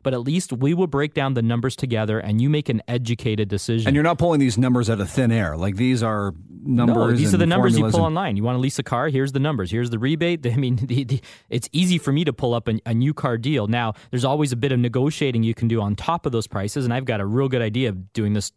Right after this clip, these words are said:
Speaker 1: you know, almost twenty years of what you're gonna get off a new car. And we'll look at the numbers. But when you go to a new car dealer, do you think they're gonna do that for you? Do you think they're gonna break down a slightly used car that maybe you can get from the States that has warranty here in Canada and the same resale value,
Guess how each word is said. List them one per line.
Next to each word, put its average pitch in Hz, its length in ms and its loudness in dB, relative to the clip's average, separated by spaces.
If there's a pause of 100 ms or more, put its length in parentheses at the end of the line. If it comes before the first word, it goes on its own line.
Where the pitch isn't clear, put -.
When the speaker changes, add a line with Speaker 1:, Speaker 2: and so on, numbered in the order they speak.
Speaker 1:
you - 80 -2
know, 87 80 -2
almost 104 300 -2
twenty 113 240 -2
years 120 320 0
of 92 160 -4
what 107 140 -6
you're 123 120 -4
gonna 101 160 -2
get 113 180 -2
off 101 200 -2
a 110 40 -2
new 95 180 0
car. 101 300 -4 (380)
And 135 240 0
we'll 143 260 0
look 175 160 -2
at 185 80 -2
the 180 80 -2
numbers. 180 460 -2 (280)
But 160 200 -2 (180)
when 151 160 2
you 170 80 2
go 185 100 2
to 226 100 2
a 180 60 4
new 175 140 4
car 151 160 0
dealer, 139 300 0
do 107 100 -4
you 120 60 0
think 160 180 -2
they're 160 80 0
gonna 165 180 0
do 160 140 0
that 165 180 -2
for 160 200 -2
you? 185 120 -4
Do 120 80 -2
you 113 60 0
think 160 160 -2
they're 156 100 -2
gonna 139 200 0
break 131 240 -2
down 143 200 0
a 113 40 -2
slightly 131 340 -4
used 127 240 0
car 127 180 0
that 104 120 0
maybe 123 200 0
you 123 80 0
can 110 160 0
get 113 140 -2
from 113 160 -2
the 104 80 0
States 113 320 -4
that 82 100 -6
has 113 280 -2
warranty 113 360 -2
here 113 160 0
in 110 80 0
Canada 113 400 -2
and 85 120 -4
the - 40 -6
same 113 280 -2
resale 113 320 0
value, 117 420 0